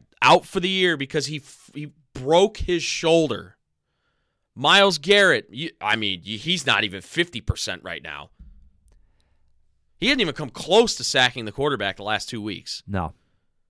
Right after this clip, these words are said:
Speaker 1: And he's playing base, he's playing on one bum shoulder.
Speaker 2: Frankly, I don't know why he's out there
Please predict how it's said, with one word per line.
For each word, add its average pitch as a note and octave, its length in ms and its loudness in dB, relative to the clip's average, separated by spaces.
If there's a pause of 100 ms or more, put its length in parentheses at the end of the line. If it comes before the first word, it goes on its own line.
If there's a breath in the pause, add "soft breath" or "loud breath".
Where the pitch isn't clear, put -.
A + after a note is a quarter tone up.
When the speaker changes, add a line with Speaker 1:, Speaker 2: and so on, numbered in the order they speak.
(720)
Speaker 1:
And B2+ 140 0
he's C#3 180 -4
playing F3 420 0
base, D3 260 -2
he's C3 200 -10
playing F3 300 0
on D3 140 0
one C#3+ 180 0
bum C3 220 0
shoulder. A2+ 480 -4
Speaker 2:
Frankly, C3 340 0
I A2 80 4
don't A2 140 2
know G#2 100 2
why F#2+ 240 0
he's D2+ 140 -6
out D#2+ 220 -10
there C#2 240 -16